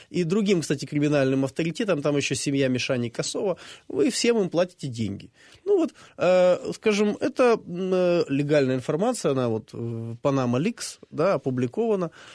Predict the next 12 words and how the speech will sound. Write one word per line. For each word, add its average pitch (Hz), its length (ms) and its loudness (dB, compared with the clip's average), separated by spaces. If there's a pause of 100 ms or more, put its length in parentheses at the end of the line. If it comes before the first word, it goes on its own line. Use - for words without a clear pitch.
(100)
Вот, 147 440 0
э, - 220 -8
как 208 220 0
они 185 140 0
получились 131 580 -2
у 127 40 0
него, 120 200 0
эти 117 140 -4
акции, 113 320 -6
никто 120 260 -8
не 175 120 -4
знает. 120 360 -10